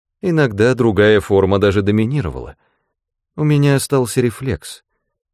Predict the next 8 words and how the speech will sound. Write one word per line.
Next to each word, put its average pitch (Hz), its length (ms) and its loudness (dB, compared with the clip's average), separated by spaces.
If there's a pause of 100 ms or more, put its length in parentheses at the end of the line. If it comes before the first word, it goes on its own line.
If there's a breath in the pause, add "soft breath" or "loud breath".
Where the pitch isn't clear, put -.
(220)
Именно 147 460 2
это 110 300 2
ты 92 220 -2
и 78 40 -2
видел». - 360 -14 (2500)
«Дара», 87 500 -4 (240)
спросил 80 480 -6
я, 62 220 -16